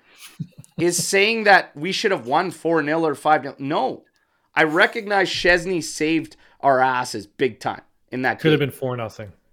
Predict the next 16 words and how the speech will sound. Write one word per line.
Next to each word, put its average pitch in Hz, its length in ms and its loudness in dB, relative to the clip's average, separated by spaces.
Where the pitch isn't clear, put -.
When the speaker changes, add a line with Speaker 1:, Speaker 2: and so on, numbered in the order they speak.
Speaker 1:
And 170 120 0
Speaker 2:
But 277 100 4
it 277 40 2
Speaker 1:
Bremer. 214 140 -4
Speaker 2:
comes 285 320 -2
from 190 540 0
the 196 120 -2
second 214 460 -2
half 226 440 -2
where 214 220 6
we, 214 340 -4
uh, 196 400 10
<laughs> - 280 -4
where 175 220 2
we, 202 300 0
uh, 190 380 8